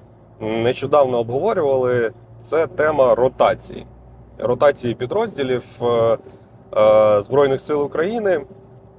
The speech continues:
М, дуже багато про це говорять самі військові, дуже багато про це говорять і цивільні, що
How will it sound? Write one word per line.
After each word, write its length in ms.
М, 180
дуже 260
багато 360
про 140
це 340
говорять 440
самі 240
військові, 520
дуже 220
багато 400
про 160
це 160
говорять 380
і 100
цивільні, 520
що 520